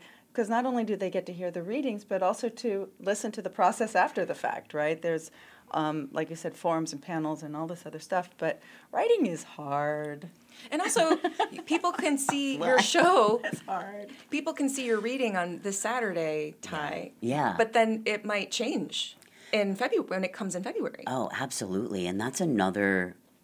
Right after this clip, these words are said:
Speaker 3: amazing gift that, uh, something like a workshop affords is this, um, notion for someone like me who identifies, like, um, myself in terms of, like, being indigenous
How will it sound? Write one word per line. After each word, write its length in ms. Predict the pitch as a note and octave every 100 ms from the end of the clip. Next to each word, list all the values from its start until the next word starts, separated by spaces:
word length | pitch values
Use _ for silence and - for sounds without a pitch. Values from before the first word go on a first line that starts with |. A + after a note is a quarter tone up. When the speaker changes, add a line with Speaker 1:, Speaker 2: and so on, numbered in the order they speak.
| _
Speaker 3:
amazing 680 | G#2 G#2 F#2+ F#2+ F#2+ G2+ F2+
gift 460 | E2 E2 D#2 - - -
that, 340 | E2+ E2+ D2+
uh, 80 | -
something 360 | - F2+ F2+ F2
like 100 | E2+
a 100 | E2
workshop 640 | D2+ D#2 - F2 E2+ - -
affords 600 | F2 - D#2+ E2 F#2 - - - - -
is 220 | G2 E2+
this, 360 | F2+ F2+ - -
um, 260 | E2+ E2 D#2
notion 500 | F2+ F2 E2 - F#2+
for 180 | G2 -
someone 380 | F2 F#2+ F2+ E2+
like 240 | D#2+ D#2
me 220 | E2+ E2 E2
who 120 | E2
identifies, 720 | D#2 E2 E2 E2 E2+ E2 D#2+
like, 300 | E2 E2 D#2+ - - - -
um, 340 | E2 D2+ -
myself 560 | E2+ D#2+ - F2 E2+ -
in 100 | E2
terms 320 | - E2 D#2
of, 120 | D#2+
like, 180 | D2+ D2+ D#2
being 220 | F2+ E2 D#2
indigenous 960 | D2+ D#2 G#2 F2 F2 E2 D#2+ D#2+ -